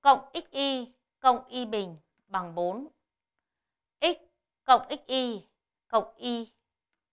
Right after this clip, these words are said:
bằng hai. Ở phương trình thứ nhất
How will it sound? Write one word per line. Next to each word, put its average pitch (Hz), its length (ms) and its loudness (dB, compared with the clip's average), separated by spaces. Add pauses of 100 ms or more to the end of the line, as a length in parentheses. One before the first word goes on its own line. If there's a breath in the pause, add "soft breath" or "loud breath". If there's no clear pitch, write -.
(140)
bằng 175 300 -14
hai. 196 380 -8 (1500)
Ở 247 240 10
phương 320 220 0
trình 247 200 -2
thứ 262 100 -6
nhất 381 240 6